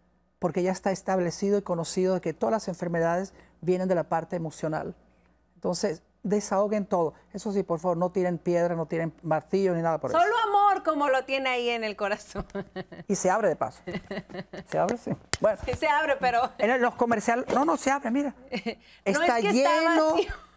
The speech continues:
Speaker 1: de energía, no es que está
Speaker 2: Ah,
Speaker 1: vacío.
Speaker 2: por eso no lo vemos.
Speaker 1: Ok, por favor.
Speaker 2: Oye, Rudy, son cuarenta años ya de éxito. Has trabajado con infinidad de talentos, desde María Conchita Alonso, Los Chamos y, bueno, un sinnúmero.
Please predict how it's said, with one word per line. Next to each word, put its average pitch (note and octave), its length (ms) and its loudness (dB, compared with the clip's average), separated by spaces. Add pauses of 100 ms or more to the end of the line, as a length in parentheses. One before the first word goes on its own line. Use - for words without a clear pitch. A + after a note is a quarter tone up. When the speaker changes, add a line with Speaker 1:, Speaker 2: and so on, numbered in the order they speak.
(120)
Speaker 1:
de A#3 120 4
energía, B3 720 2
no G#3 120 2
es A#3 80 2
que B3 80 2
está B3+ 160 2
Speaker 2:
Ah, G#3+ 60 4
Speaker 1:
vacío. G3+ 500 2
Speaker 2:
por D#3 80 2
eso G#3+ 240 -2
no A#3 140 0
lo A#3+ 180 2
vemos. A3+ 300 -2
Speaker 1:
Ok, - 440 -10
por F3 160 2
favor. - 220 0
Speaker 2:
Oye, F4+ 160 2
Rudy, F4+ 340 0
son G4+ 220 0
cuarenta G#4 480 0
años F4+ 420 -2
ya D4 220 0
de D4 240 0
éxito. C#4 480 -2
Has C#4 100 -2
trabajado C4+ 540 0
con C4+ 160 -2
infinidad A#3+ 580 -2
de C4 80 0
talentos, A#3+ 580 -2
desde A#3 280 -2
María A3+ 260 -2
Conchita A3+ 400 -6
Alonso, A#3 440 -4
Los A3 180 -2
Chamos A#3 380 -4
y, B3 40 -8
bueno, A3+ 220 -6
un A#3 140 -6
sinnúmero. A#3+ 520 -2